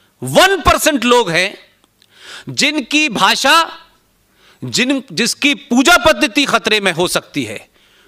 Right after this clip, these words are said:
वो माइनॉरिटी होंगे और उनको स्टेट का प्रोटेक्शन मिलना चाहिए। लेकिन हमारे यहां ऐसी रिपोर्ट में तो यूएनओ को नहीं मानते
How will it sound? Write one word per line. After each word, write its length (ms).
वो 200
माइनॉरिटी 520
होंगे 360
और 140
उनको 480
स्टेट 440
का 120
प्रोटेक्शन 480
मिलना 260
चाहिए। 440
लेकिन 380
हमारे 460
यहां 400
ऐसी 360
रिपोर्ट 420
में 120
तो 120
यूएनओ 360
को 120
नहीं 180
मानते 640